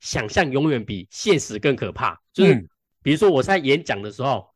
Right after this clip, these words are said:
Speaker 1: 诶，通常我在演讲的前五分钟或前十分钟会特别特别的紧张。那你会发现，其实上台之后你反而没那么紧张哦。
Speaker 2: 嗯，嗯。
Speaker 1: 对，就是因为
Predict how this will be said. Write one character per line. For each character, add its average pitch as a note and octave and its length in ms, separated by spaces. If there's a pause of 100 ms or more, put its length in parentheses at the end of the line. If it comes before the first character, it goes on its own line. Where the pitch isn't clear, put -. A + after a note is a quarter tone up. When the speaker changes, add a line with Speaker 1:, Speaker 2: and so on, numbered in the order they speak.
(120)
Speaker 1:
诶， D#3+ 160
通 G3 180
常 D3+ 180
我 A#2 80
在 F#3+ 120
演 D#3+ 260
讲 A#2 220
的 G#2+ 120
前 C3 240 (180)
五 B2+ 120
分 D#3 180
钟 E3 200
或 E3 80
前 B2+ 200
十 B2 140
分 A#2+ 140
钟 C3 260
会 G3+ 160
特 A#3 320
别 D#3+ 180
特 G3 140
别 D3+ 120
的 B2 60
紧 G2+ 200
张。 G2+ 260 (720)
那 F#3 120
你 E3+ 100
会 D3+ 100
发 D3+ 160
现， D3+ 220
其 D#3+ 160
实 C#3+ 80
上 F3+ 180
台 B2 140
之 - 100
后 C3+ 120
你 A#2+ 120
反 G2 240
而 G2 60
没 G2+ 140
那 B2+ 80
么 A2+ 100
紧 F2 180
张 F#2 240
哦。 F#2 200 (500)
Speaker 2:
嗯， B2+ 320
嗯。 C3+ 80
Speaker 1:
对， G2 140
就 E3+ 120
是 F#3+ 180
因 G3+ 80
为 F#3+ 120